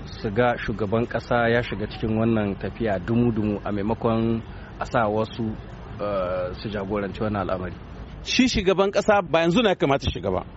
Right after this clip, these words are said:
Speaker 2: Shi uban kowa ne. Shi bari gwamnati shi tafiyar da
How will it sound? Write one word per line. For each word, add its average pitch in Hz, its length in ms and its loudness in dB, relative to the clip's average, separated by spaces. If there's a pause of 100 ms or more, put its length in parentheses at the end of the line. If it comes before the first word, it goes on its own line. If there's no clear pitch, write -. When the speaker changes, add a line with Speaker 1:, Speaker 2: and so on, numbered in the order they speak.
Speaker 2:
Shi 220 400 4 (300)
uban 151 260 4
kowa 151 360 4
ne. 101 160 -2 (240)
Shi - 180 4
bari 233 320 4
gwamnati 247 500 4
shi 170 80 -10
tafiyar 202 380 -2
da 165 100 -2